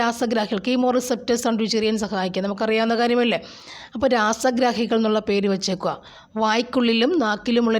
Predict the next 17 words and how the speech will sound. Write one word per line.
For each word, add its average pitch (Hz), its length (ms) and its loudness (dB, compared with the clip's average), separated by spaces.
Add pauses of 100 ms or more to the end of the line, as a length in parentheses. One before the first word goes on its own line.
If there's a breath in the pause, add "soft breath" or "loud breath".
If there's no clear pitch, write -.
രാസഗ്രാഹികളാണ് 214 1000 -2 (960 loud breath)
രുചി 247 220 0 (100)
അറിയാൻ, 208 280 -2 (100)
രുചി 233 320 2
അറിയാൻ 240 260 0 (100)
സഹായിക്കുന്നത്, 196 580 0
അല്ലേ? 233 120 2 (380 loud breath)
ചോദിക്കുക, 233 340 0
എവിടെ 233 180 2
നിന്നും 262 220 4
വേണമെങ്കിലും 208 300 0
ചോദിക്കാമല്ലോ. 196 460 -2 (420 loud breath)
വായ്ക്കുള്ളിലും 220 560 2
നാക്കിലുമുള്ള 226 460 0 (100)
രാസഗ്രാഹികൾ, 214 880 0
കീമോറിസെപ്റ്റേഴ്സ് 226 960 0 (1400 soft breath)
രുചി 233 220 0